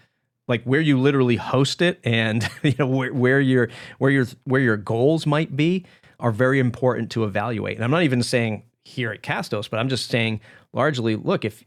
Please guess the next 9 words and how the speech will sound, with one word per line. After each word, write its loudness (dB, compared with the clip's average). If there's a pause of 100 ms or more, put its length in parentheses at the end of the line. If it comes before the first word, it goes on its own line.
(340)
if -2
you're 2
looking 0
for 0
the -4
easiest -2
path -6
with -4
the 2